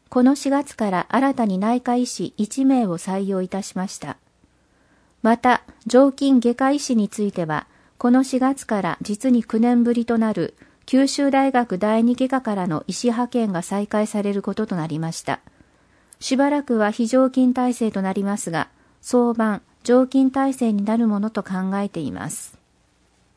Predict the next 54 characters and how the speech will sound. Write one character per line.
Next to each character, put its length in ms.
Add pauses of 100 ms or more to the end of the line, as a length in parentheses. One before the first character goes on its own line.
(300)
今 260
後 160
も、 240 (300)
長 280
崎 260
県 260
病 260
院 160
企 200
業 200
団 220
加 180
入 220
に 160
向 120
け、 300 (280)
経 220
営 180
基 160
盤 280
の 200
さ 180
ら 120
な 140
る 180
強 240
化 180
等、 360 (220)
病 280
院 160
経 240
営 140
の 100
体 240
制 160
づ 160
く 120
り 100
を 80
進 280
め 120
て 100
ま 200
い 40
り 100
ま 180
す。 240 (960)
そ 160
し 120
て 120
本 280
年 220
度 140
は、 200